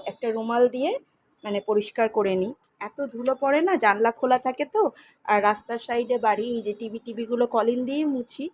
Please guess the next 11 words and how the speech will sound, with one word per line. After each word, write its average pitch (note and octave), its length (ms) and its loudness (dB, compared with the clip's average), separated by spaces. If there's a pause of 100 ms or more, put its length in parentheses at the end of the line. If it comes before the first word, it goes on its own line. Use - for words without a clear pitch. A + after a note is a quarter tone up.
(380)
অনেক A#3 240 -2
দিন B3+ 160 -2
কলিংটা A#3+ 480 2
দিয়ে B3 160 2
মোছা A3+ 380 0
হয়নি G#3 420 0
টিভিটা। G3 400 2 (540)
এই G#3 160 -6
যে F#3+ 160 4
টিভিগুলোকে G#3 680 -2
সব G#3+ 220 -4